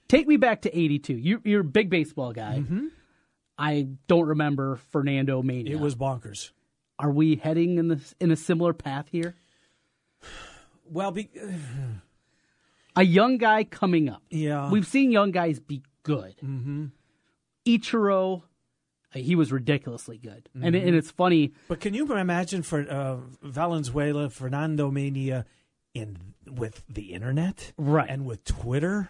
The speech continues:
Speaker 1: Well, and then if he was going out three out of every five days and also D H ing and
Speaker 2: Right.
Speaker 1: hitting bombs
Speaker 2: Yeah.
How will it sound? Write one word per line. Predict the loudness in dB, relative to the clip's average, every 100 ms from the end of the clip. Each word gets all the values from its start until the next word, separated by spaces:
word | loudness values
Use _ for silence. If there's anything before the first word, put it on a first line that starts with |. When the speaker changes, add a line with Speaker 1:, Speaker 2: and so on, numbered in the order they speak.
| 2
Speaker 1:
Well, | 4 6
and | 4
then | 2 2
if | 0
he | 0
was | 2
going | 2 4
out | 4 2 -2
three | -8 -2 2 4
out | 2
of | 2 0
every | -2
five | 0 0 2
days | 2 2 2
and | 0
also | 0 -2
D | 0 2
H | 2 0
ing | 0 0
and | -2
Speaker 2:
Right. | -2 -2 -4 -6 -8
Speaker 1:
hitting | -4 -2
bombs | 2 2 0 -4 -4
Speaker 2:
Yeah. | -4